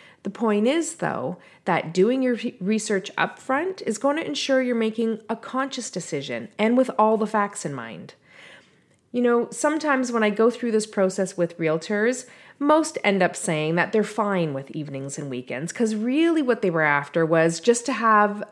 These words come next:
that day off or two, and they're okay to take that off during the week.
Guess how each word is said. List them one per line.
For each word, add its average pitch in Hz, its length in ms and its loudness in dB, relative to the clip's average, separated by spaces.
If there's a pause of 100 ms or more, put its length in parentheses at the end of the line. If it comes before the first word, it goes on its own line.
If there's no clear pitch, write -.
(160)
that 175 280 0
day 180 180 4
off 156 340 4
or 175 140 2
two, 160 480 -2 (220)
and 240 180 2
they're 254 120 8
okay 262 340 4
to - 80 -2
take 220 260 -2
that 185 160 2
off 160 220 2
during 160 280 -2
the 160 80 -2
week. 190 520 -4